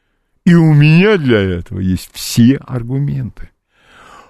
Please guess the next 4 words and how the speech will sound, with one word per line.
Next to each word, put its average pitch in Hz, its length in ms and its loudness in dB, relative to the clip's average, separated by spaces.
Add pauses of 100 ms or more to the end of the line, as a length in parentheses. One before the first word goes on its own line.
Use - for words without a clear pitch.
(300)
Потому 226 680 2
что 120 300 0
рабочий 240 840 2
люд — 202 580 2